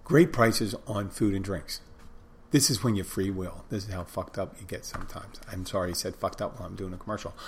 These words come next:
But they do a lot of seafood and non-seafood dishes. And if you have your own catch, bring it in and they'll cook it up the way you want it.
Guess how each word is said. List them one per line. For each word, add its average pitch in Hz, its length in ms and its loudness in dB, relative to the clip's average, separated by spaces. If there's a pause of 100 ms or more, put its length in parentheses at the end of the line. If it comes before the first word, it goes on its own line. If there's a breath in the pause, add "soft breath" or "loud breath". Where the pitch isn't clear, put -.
(280 loud breath)
But 123 160 6
they 123 100 8
do 110 320 6 (100)
a 104 80 0
lot 110 300 4
of 107 180 0
seafood 160 680 6 (400 loud breath)
and 175 120 4
non-seafood 165 720 4
dishes. - 460 -8 (500 soft breath)
And 120 100 2
if 113 120 2
you 110 80 4
have 110 180 6
your 110 120 4
own 110 120 2
catch, 113 440 -2 (840 soft breath)
bring 113 200 4
it 104 100 4
in 95 160 0
and 92 140 -2
they'll 92 80 -2
cook - 280 -6
it 98 80 -4
up - 160 -2
the 104 80 -2
way 92 120 0
you 92 120 -2
want 90 200 -2
it. - 80 -16